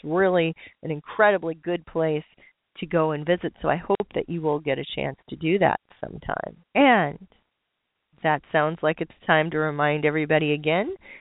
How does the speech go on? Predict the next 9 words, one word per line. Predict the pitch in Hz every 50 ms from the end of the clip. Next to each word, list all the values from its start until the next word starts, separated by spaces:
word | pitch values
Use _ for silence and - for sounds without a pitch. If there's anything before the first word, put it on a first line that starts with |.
| _ _
that | 165 170 -
you | 175 175
can | - 170 160
call | 156 - - 190 185 196 208 226
in | 254 302 269 190 160 147 - -
to | - 147 139 131 127 131
one | 143 143 143 139 135 139 139 139 - - -
eight | 131 139 131 127 - - _ _ _ _ -
seven | 135 135 135 131 131 127